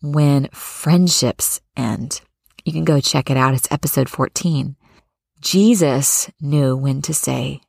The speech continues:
goodbye. And here's the thing. Jesus knew when he needed to say goodbye to someone who betrayed him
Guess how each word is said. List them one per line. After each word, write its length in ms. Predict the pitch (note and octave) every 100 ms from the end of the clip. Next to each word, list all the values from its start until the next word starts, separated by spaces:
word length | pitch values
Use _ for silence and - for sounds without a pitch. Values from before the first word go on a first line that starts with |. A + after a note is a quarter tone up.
| -
goodbye. 600 | D#3+ D#3+ F3 D3 D3 D3 _ _ _ _ _
And 120 | E3+
here's 240 | F3+ G#3+ G3
the 120 | D#3+
thing. 480 | - G3 C3+ B2 C#3 _ - - - - _ _ _ _ _ _ _ _ _ _ _ _ _ _ - C#3
Jesus 480 | - G#3+ A3+ G3 F3
knew 360 | G3 C#4 G3
when 200 | F#3 F#3
he 120 | F3+
needed 340 | F3+ G3 C4+ A3
to 80 | F3
say 220 | D3+ D3
goodbye 500 | C#3+ - D3+ A#3 B3
to 140 | D#3
someone 460 | - E3 D3 D3+ D3
who 140 | D3
betrayed 760 | - C#3+ - - - D3 F#3 F#3+
him 280 | C#3 B2